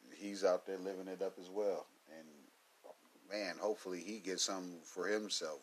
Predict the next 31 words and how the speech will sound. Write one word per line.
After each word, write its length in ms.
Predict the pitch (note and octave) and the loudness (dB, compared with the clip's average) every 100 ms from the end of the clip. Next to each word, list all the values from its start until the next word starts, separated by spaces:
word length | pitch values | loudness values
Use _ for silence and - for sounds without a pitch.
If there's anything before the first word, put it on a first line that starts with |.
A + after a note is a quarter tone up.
| - | -8
going 280 | E2 D#2 D2+ | -8 -8 -8
and 100 | D2+ | -6
shit, 300 | F2 D2+ D2+ | -6 -6 -6
bro. 120 | D#2+ | -4
Y'all 200 | E2 E2+ | 0 0
talking 260 | - F2 | 2 2
about 160 | E2+ E2 | 2 2
y'all 120 | E2+ | 2
got 160 | F2 E2 | 4 2
eight 180 | F2+ F#2+ | 0 -2
rooms 420 | E2+ G#2 G#2 F#2 E2+ | 0 2 2 0 -2
in 60 | |
that 200 | E2+ D#2 | -2 -2
motherfucker, 500 | E2 E2 - F2+ E2+ D#2+ D#2 D2+ - - - - - - - - | -2 -4 0 0 0 -4 -6 -12 -18 -20 -20 -20 -20 -20 -20 2
and 80 | - - - - | 6 6 4 0
<clears throat> 80 | - | 6
I 100 | G2+ | 8
don't, 240 | G2+ F2+ - - - - _ - - - - - | 8 4 -6 -20 -20 -20 _ -20 -20 -20 -8 8
I 100 | A#2+ | 10
don't 160 | C3 | 12
know 140 | C3 B2+ | 8 8
how 100 | A#2+ | 6
you'd 220 | A#2 A2 | 4 4
have 200 | A2+ G#2+ | 4 6
so 140 | - | 4
much 200 | A2 F#2+ | 2 2
space 500 | - - C3+ C3+ - - | 0 6 6 6 0 -2
and 320 | G#2+ G2 F2+ - - - - - - - - - - - - - G#2+ A2+ | 0 -2 -6 -18 -20 -20 -20 -20 -20 -20 -20 -20 -20 -20 -20 -20 -20 -6
you 240 | C3 A#2 G2 | -2 -2 2
wouldn't, 300 | A2+ A#2 A2 - | 6 8 6 6
um, 340 | G2+ G2 F#2 | 6 8 6